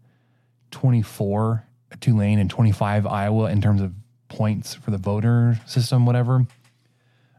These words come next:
Um, there's a, like, a hundred points that separate twenty-four and twenty-five, when there's three points that separate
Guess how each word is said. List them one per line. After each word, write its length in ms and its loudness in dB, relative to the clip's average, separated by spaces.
Um, 520 0
there's 200 2
a, 280 0
like, 120 -4
a 60 -2
hundred 360 2
points 380 -2
that 100 -4
separate 420 -4
twenty-four 420 0
and 80 2
twenty-five, 560 -2
when 80 -2
there's 200 -6
three 300 0
points 380 0
that 100 -6
separate 520 -4